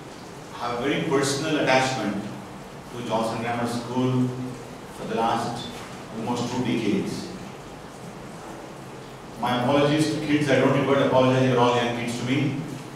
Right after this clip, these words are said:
I would certainly come back if the management asked me to come back on a Saturday to spend a little longer time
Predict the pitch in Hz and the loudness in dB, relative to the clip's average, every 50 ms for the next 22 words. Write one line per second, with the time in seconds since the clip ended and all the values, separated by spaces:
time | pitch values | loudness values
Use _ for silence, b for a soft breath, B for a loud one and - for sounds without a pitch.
0 | - - - - - - - 131 139 147 - - 139 139 139 - 170 - - 160 | -14 -14 -14 -14 -10 -4 -2 0 2 2 2 2 2 2 2 2 2 0 0 0
1 | 156 - - 127 135 135 139 143 143 143 143 - - - - - - - - - | 0 2 2 2 4 6 6 6 6 6 4 2 2 0 0 -2 -4 -6 -6 -8
2 | - 110 110 110 110 123 127 123 127 127 123 120 127 127 - - - - - - | -4 -2 0 0 0 0 0 0 0 0 0 0 0 0 -2 -4 -8 -10 -10 -10
3 | - - 95 95 101 - - - 123 127 123 127 127 127 123 120 120 120 123 131 | -8 -6 -4 -2 -2 -2 -2 -2 -2 -2 -2 -2 -2 -2 -2 0 2 2 2 2
4 | - - - - - - - - - - - - - 151 156 151 - - 139 - | 2 0 -2 -4 -4 -6 -6 -8 -8 -6 -4 -2 0 2 2 2 4 4 4 4
5 | 135 127 123 120 120 120 123 127 123 123 120 - - - - - - - 147 143 | 4 2 2 4 4 4 2 2 0 -2 -2 -4 -6 -8 -10 -12 -10 -6 -2 -2
6 | 135 - - - 156 156 156 156 151 151 151 - - 131 127 131 127 127 123 123 | -2 0 2 4 4 4 6 4 4 2 0 -2 -2 0 0 0 2 2 4 4
7 | 127 135 131 131 135 131 131 - - 123 - - - | 4 4 4 4 4 4 4 2 2 0 0 -2 -4